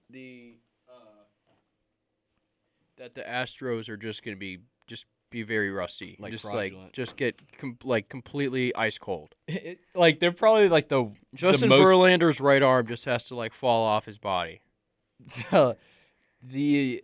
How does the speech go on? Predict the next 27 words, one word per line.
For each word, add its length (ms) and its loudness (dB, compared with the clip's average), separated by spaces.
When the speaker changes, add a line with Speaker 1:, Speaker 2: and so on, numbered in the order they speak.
Speaker 2:
like, 280 -2
the 120 -2
team 400 0
that 140 4
I 120 8
would 180 2
say 220 -2
is 100 -4
the 120 -6
least 420 -10
fraudulent 760 -8
is 220 -14
the 80 -6
Astros, 680 -6
but 140 -6
I'm 220 -10
really 300 -4
hoping 400 -10
that 220 -8
Speaker 1:
That 200 -10
they 160 -6
are 340 -6
the 80 -8
most 280 -6
fraudulent? 520 -4
Speaker 2:
Yeah, 260 0
like, 260 -2